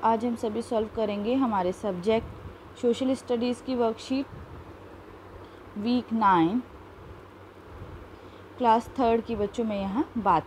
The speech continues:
कर रही हूँ। बच्चों टॉपिक है दिल्ली for children।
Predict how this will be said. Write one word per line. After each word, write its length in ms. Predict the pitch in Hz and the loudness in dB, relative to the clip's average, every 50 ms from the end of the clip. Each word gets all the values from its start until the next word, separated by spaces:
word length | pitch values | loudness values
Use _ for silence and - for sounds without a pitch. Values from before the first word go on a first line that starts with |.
| - - | -2 -4
कर 140 | 165 156 143 | -2 -2 -2
रही 200 | 135 135 135 135 | -2 -2 -2 -2
हूँ। 280 | 135 143 147 131 131 135 - - - - - - - - - - | -4 -4 -4 -6 -6 -8 -10 -14 -18 -18 -18 -20 -20 -14 -10 -8
बच्चों 180 | 214 - - 240 | -4 -2 0 0
टॉपिक 460 | - - 208 190 185 - 247 254 - | 2 4 4 4 4 2 -2 -4 -2
है 300 | - 277 254 277 277 - - - 196 180 | 0 0 0 0 0 -2 -6 -10 -6 -2
दिल्ली 300 | 190 180 180 196 214 226 | 0 0 2 2 0 -2
for 260 | - 240 220 220 233 | 0 0 0 0 0
children। 500 | 226 - 226 180 156 147 151 147 139 | 0 -2 -2 -2 -2 -2 -2 -2 -2